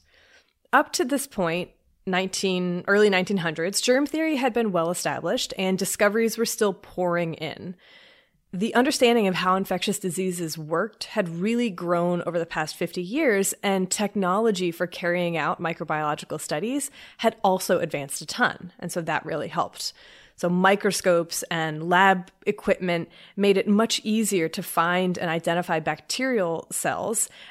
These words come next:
as well as create vaccines for both bacteria and viruses. But even though many horrible diseases could not be prevented, there hadn't been much progress in terms of treatment for those diseases. And so this had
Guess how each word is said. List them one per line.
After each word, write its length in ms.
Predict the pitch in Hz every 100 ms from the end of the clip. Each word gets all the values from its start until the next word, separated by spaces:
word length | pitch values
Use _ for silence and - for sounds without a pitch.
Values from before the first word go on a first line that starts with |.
| -
as 240 | 214 208
well 240 | 190 214 240
as 200 | 214 185
create 400 | - 208 190 190
vaccines 640 | 175 170 - 277 214 175
for 100 | -
both 260 | 175 170 -
bacteria 640 | 165 - - 185 175 170 -
and 200 | 160 156
viruses. 760 | 135 127 165 - - - - - _ _ _ _ _ _
But 380 | 185 233 190 - -
even 300 | 254 269 330
though 100 | 330
many 240 | 247 214 214
horrible 380 | - 202 180
diseases 500 | 170 175 254 269 240
could 140 | - 185
not 160 | 175
be 100 | 175
prevented, 800 | 175 202 175 180 247 - 165 156 - _ _ _
there 100 | -
hadn't 300 | 208 247 254
been 180 | 277 240
much 220 | 220 190 -
progress 480 | 190 190 180 170
in 140 | - 180
terms 340 | - 185 175
of 140 | 170 -
treatment 480 | - 233 - -
for 80 | -
those 220 | 151 147
diseases. 800 | - 151 113 - - - - - _ _ _ _ _ _ _
And 120 | 208 202
so 140 | 226
this 260 | 196 311 -
had 140 | 392